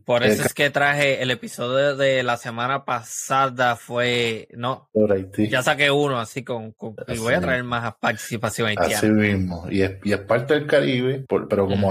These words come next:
Speaker 1: Ujú.
Speaker 2: como, como es un país de, ¿verdad? Gobernado por negros, pues entonces tenemos esa, esa curioso fenómeno
Speaker 1: Exactamente.
Speaker 2: histórico.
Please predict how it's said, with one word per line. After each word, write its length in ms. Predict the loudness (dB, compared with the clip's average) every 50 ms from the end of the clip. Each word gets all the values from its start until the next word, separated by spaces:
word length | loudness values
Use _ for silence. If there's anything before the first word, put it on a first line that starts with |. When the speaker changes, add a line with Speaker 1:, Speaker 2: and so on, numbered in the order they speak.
| 4
Speaker 1:
Ujú. 260 | 2 2 2 0 0 0
Speaker 2:
como, 320 | 2 2 2 0 0 -2 -2
como 260 | -4 -2 -2 0 -2
es 60 | -2
un 120 | -2 0
país 300 | 2 2 4 4 2 2
de, 260 | 0 2 2 2 2 0
¿verdad? 240 | 0 2 2 2
Gobernado 420 | 2 2 2 2 2 0 0 0 0
por 140 | 0 -2 -2
negros, 400 | 0 -2 0 0 0 -2 -2 -4
pues 140 | -4 -8 -8
entonces 320 | -6 -8 -8 -6 -6 -4 -4
tenemos 360 | -2 -2 0 0 0 -2 0
esa, 440 | 2 2 2 2 0 -2 -6 -10 -12 _ _ _ _ _ _ _ _ _ _ _ _ _ _ _ _ _ _
esa 500 | -10 -10 -8 -2 -2 -2 -2 -2 -4 _
curioso 760 | 0 0 2 2 4 4 6 6 6 4 2 0 -2 -4 -4
fenómeno 680 | -2 -2 -2 -2 0 0 0 0 0 0 0 0 0 0
Speaker 1:
Exactamente. 640 | 0 0 0 0 2 2 2 4 4 2 0 0 -2
Speaker 2:
histórico. 180 | -4 -6 -10